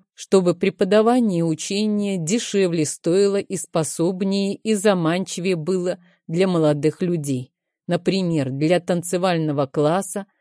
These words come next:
назначено было два дня в неделю после обеда, в которые съезжались молодые люди, желающие танцевать, учиться.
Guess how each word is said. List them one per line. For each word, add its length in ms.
назначено 720
было 320
два 380
дня 280
в 40
неделю 540
после 460
обеда, 540
в 60
которые 500
съезжались 640
молодые 640
люди, 460
желающие 640
танцевать, 680
учиться. 640